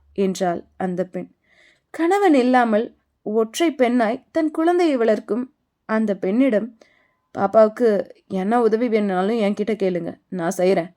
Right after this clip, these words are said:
என்று கூறிய ராகவன் அங்கு இருக்கும் பிரச்சனைகளை எல்லாம் சரி செய்துவிட்டு மாலிற்கு கிளம்பினான். வாசு வேலையெல்லாம் முடித்துவிட்டு அப்பொழுதுதான் அந்த மாலை விட்டு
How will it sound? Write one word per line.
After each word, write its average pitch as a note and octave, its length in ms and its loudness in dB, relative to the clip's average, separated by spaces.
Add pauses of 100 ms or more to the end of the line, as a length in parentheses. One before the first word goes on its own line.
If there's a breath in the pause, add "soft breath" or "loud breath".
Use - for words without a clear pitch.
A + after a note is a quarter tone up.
(300)
என்று F#3+ 280 -6
கூறிய F#3 320 0
ராகவன் G#3+ 480 0 (680 soft breath)
அங்கு F4 360 10
இருக்கும் C4+ 380 2 (160)
பிரச்சனைகளை C4 680 6
எல்லாம் G3+ 400 4
சரி D4+ 320 4
செய்துவிட்டு G#3+ 600 2 (160)
மாலிற்கு A3+ 600 2
கிளம்பினான். F3 580 -4 (300)
வாசு G3+ 380 4 (180)
வேலையெல்லாம் A3+ 640 4
முடித்துவிட்டு A3+ 580 -2
அப்பொழுதுதான் C#4+ 920 2
அந்த A#3+ 260 -2
மாலை G#3+ 360 2
விட்டு G#3 260 -2